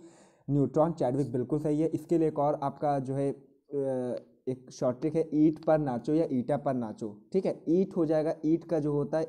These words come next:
ईट, उससे E for इलेक्ट्रॉन, T for थॉमसन आ जाएगा, ईट पर हो जाएगा, पा से हो जाएगा आपका प्रोटॉन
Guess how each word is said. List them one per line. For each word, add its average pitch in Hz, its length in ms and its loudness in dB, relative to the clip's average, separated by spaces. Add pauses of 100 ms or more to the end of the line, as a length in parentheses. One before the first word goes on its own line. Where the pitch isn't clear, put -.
ईट, 175 320 2 (200)
उससे 143 260 -2 (240)
E 143 200 -2
for 143 180 -2
इलेक्ट्रॉन, 143 500 -4 (500)
T 151 140 6
for 147 240 2 (440)
थॉमसन 139 360 -2
आ 156 80 0
जाएगा, 147 400 0 (1300)
ईट 165 240 2 (160)
पर 170 140 6
हो 170 120 2
जाएगा, 151 240 0
पा 156 280 4
से 160 120 -2
हो 156 80 2
जाएगा 143 260 0
आपका 143 200 -4
प्रोटॉन 147 640 -2